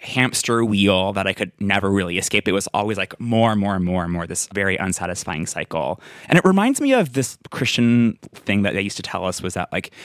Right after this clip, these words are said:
people are rarely argued their way to Christ, but they have an experience with Christians or they experience the Holy Spirit or whatever, and that sort of moves their heart. And I think for me, similarly, I don't know many people that are like, "Well, I read this book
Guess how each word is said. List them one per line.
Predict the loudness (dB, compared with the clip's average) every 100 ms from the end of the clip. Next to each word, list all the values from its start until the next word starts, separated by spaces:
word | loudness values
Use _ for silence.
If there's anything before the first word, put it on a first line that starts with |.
| -18 -2
people | 2 6 6
are | 6 4
rarely | 2 2 2 0 0 0 -4 -10 -6
argued | 0 2 4 4 4
their | 4 2
way | 2
to | 0
Christ, | -2 0 2 2 0 -6 -16 -20 -2
but | 0 2
they | 0
have | -2 -2
an | -2
experience | -4 -6 -6 -4 -2 -2 -4 -8 -12 -12 -6
with | -2 0 -2 -8 -20 -20 _ -10
Christians | 0 2 4 4 6 4 2
or | 0
they | 0
experience | -2 -4 -2 -2 0
the | 0
Holy | 0
Spirit | 0 2
or | 2
whatever, | 2 2
and | 2
that | 4 2 -2 -12
sort | -2 0
of | 6
moves | 6 6 4
their | 2 2
heart. | 2 4 2 0 -10 -20 -12 -2
And | 2
I |
think | 2 2 0
for | 2 4
me, | 6 4
similarly, | 2 0 2 0 0 0
I | 2
don't | 2 0 -4 _ _ -20 _ _ 2
know | 4
many | 6 4 2
people | -2 -2 0 2
that | 0 0
are |
like, | -2 -2
"Well, | 0
I | 0
read | -2 0
this | -2
book | 0 0 2 0 -8